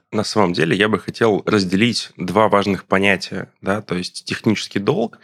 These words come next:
который мы берём, пока разрабатываем приложение, да, то есть момент написания кода, это различные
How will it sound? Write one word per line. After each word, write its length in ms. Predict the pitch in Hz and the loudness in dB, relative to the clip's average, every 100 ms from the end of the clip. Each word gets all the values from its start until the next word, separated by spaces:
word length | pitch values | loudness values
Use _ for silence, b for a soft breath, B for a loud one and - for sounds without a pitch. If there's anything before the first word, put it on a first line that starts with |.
| B B B | B B B
который 360 | 110 - 98 101 | -2 0 2 2
мы 100 | 95 | 2
берём, 320 | 92 101 92 | 2 2 0
пока 380 | 95 95 92 - | -2 0 0 2
разрабатываем 1000 | 98 101 98 104 104 98 - 85 85 82 | 0 0 0 0 2 2 0 -4 -6 -10
приложение, 600 | 90 90 92 92 85 82 | -6 -2 -2 -2 -6 -6
да, 160 | 85 87 | -4 -4
то 100 | 101 | -4
есть 160 | - | -4
момент 400 | 104 98 95 87 | -2 0 0 -2
написания 440 | 85 - 98 90 87 | -8 -6 -4 -4 -4
кода, 420 | - 104 139 117 _ - | -2 0 0 -4 _ -4
это 200 | 101 98 | 0 2
различные 840 | 95 92 101 - 92 87 85 80 | 2 0 -2 -2 0 0 0 -4